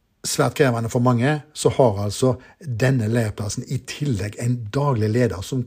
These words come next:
kan språket deres, som kan snakke med de på deres eget morsmål. Er det ikke fantastisk? Mange kan jo ikke norsk, det er naturlig, og heller ikke engelsk. Men så har de altså en daglig leder som kan snakke deres språk.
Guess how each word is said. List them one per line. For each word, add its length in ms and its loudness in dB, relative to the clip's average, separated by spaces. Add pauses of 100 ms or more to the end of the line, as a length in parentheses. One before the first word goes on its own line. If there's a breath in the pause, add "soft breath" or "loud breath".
(100)
kan 360 -2 (200 loud breath)
språket 760 2
deres, 260 -6
som 100 -8
kan 120 -2
snakke 640 -2
med 160 -4
de 100 0 (460 loud breath)
på 160 6
deres 480 2
eget 400 4
morsmål. 640 4 (760)
Er 140 2
det 80 -8
ikke 160 0
fantastisk? 640 -2 (840)
Mange 220 0
kan 180 0
jo 120 4
ikke 180 0
norsk, 480 0
det 100 4
er 80 2
naturlig, 400 4 (480 loud breath)
og 280 6
heller 180 4
ikke 160 2
engelsk. 420 0 (920)
Men 80 -2
så 80 0
har 220 2
de 100 0
altså 160 0
en 80 2
daglig 320 0
leder 240 -2
som 160 -6
kan 160 -6
snakke 340 -8
deres 300 -10
språk. 280 -20